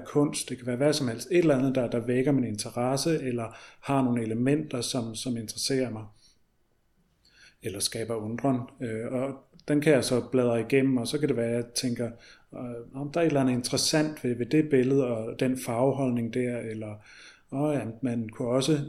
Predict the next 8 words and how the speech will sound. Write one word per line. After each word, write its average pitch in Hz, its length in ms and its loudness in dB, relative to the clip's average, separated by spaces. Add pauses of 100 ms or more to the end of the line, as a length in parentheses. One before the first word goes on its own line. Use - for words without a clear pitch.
øh, 110 300 -8 (840)
tegne 123 380 0
en 113 80 0
hånd 135 260 -2 (100)
på 135 60 -2
den 139 320 4
måde, 123 480 2
og, 113 300 -8